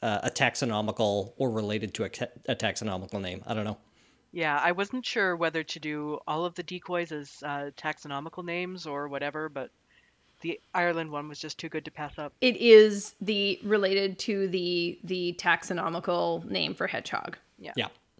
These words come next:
Speaker 1: That, that does not surprise me.
Speaker 2: Yeah, I was gonna
Speaker 3: That
Speaker 2: go
Speaker 3: made
Speaker 2: back and look all
Speaker 3: sense,
Speaker 2: these
Speaker 3: yeah.
Speaker 2: up, but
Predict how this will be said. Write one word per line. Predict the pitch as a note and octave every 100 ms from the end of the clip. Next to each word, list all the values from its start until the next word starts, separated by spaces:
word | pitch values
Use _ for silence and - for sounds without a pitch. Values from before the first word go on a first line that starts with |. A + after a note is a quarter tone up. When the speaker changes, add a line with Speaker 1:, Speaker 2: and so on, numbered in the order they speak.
| _ _ _ _
Speaker 1:
That, | A2 G2 - -
that | A2+
does | G#2+ G#2+
not | F#2+
surprise | - F2 -
me. | F2 -
Speaker 2:
Yeah, | D#3 -
I | A3+
was | B3
gonna | D4
Speaker 3:
That | A#3+
Speaker 2:
go | B3+
Speaker 3:
made |
Speaker 2:
back | G#3+ G3+
and | G3
look | F3+
all | F3
Speaker 3:
sense, | E3
Speaker 2:
these | D#3+
Speaker 3:
yeah. | D#3+
Speaker 2:
up, | - -
but | D#3+